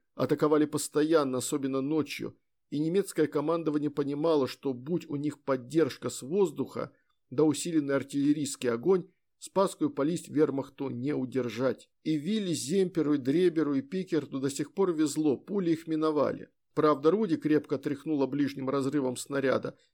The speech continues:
но, к счастью, он отделался тем, что неделю плохо слышал. Теперь рота обер-лейтенанта Щутца занимала позиции на берегу реки Глушица,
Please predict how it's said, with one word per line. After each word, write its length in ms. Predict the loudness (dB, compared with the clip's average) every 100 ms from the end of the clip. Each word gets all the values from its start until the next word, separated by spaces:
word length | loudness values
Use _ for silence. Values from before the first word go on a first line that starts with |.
| _ -8
но, 220 | -2 0
к 40 |
счастью, 460 | 0 2 2 2 0
он 80 | 0
отделался 580 | 0 2 2 0 -2 -6
тем, 260 | -2 -2
что 200 | -4 -6
неделю 400 | -4 -4 -2 -2
плохо 380 | -2 -2 -4 -4
слышал. 560 | -8 -8 -8 -10 -14 -18 _ _ _ _
Теперь 520 | -6 -4 0 0 -2 _ _ _
рота 380 | 0 4 4 2
обер-лейтенанта 1000 | 2 4 4 4 2 0 0 0 0 -4
Щутца 580 | -4 -4 -4 -4 -6 -6 _ _ -6
занимала 480 | 0 0 2 2
позиции 500 | 2 0 -2 -4 -4
на 120 | -4 -2
берегу 340 | -2 0 0
реки 260 | -2 -2 -4
Глушица, 680 | -2 -2 -2 -6 -10 -12